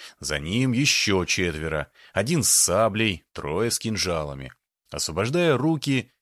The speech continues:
я отбросил вещмешок к стене. «Эй, маг,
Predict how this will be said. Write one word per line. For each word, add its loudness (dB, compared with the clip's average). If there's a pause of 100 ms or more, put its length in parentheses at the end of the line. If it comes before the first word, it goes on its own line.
(120)
я -4
отбросил 0
вещмешок 0
к -8
стене. -4 (240)
«Эй, 2
маг, 0